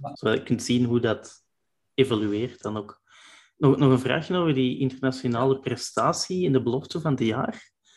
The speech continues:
Speaker 2: Eh, die worden dan gekozen door de raad van bestuur?
Speaker 1: Ja, er zijn, eh,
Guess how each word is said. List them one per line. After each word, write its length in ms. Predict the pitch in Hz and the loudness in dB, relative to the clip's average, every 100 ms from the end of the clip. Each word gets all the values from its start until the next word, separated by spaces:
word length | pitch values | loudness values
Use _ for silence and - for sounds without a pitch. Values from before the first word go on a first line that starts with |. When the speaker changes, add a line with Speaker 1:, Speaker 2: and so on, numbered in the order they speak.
| _ _ _ _ | _ _ _ _
Speaker 2:
Eh, 440 | 131 127 123 127 123 | 2 4 4 2 2
die 140 | 151 | 4
worden 300 | 190 190 165 | 6 4 4
dan 340 | 156 147 139 | 2 2 2
gekozen 520 | 127 123 151 156 139 120 | 0 -2 -2 0 -2 0
door 360 | 127 127 127 113 | 0 0 -4 -6
de 500 | - 120 113 113 123 | -2 0 0 0 -2
raad 220 | 120 127 | -2 -4
van 180 | - 120 | -4 -4
bestuur? 560 | 107 - 156 240 262 _ _ _ _ _ _ _ | -2 -2 -2 -2 -4 _ _ _ _ _ _ _
Speaker 1:
Ja, 380 | - 190 139 - - - - | -6 -2 -2 -4 -18 -20 -8
er 140 | - 156 | 0 4
zijn, 340 | 175 185 185 | 6 8 8
eh, 280 | 180 180 | 8 8